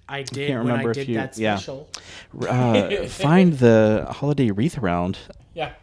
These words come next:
Speaker 2: episode to find out more about it. But it's just,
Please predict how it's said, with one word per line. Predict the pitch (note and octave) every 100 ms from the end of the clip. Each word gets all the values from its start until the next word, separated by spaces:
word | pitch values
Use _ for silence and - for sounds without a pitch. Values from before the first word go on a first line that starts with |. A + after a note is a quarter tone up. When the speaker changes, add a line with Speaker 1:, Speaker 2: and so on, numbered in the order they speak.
| _ -
Speaker 2:
episode | A2+ - - G2+ F#2+
to | G#2
find | - G2 F#2+
out | F2
more | G2 A#2
about | F2+ A2+ F#2
it. | F#2
But | A2+ A#2+
it's | A#2+ -
just, | D3+ -